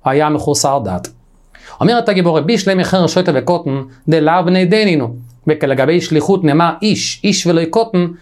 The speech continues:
וכל מי שאין לו דעת לא יכול להיות שליח.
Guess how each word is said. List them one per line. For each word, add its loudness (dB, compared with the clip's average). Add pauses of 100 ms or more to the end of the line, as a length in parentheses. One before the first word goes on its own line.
(180)
וכל 0
מי 0
שאין 0
לו 2
דעת 0
לא 4
יכול 0
להיות 2
שליח. -2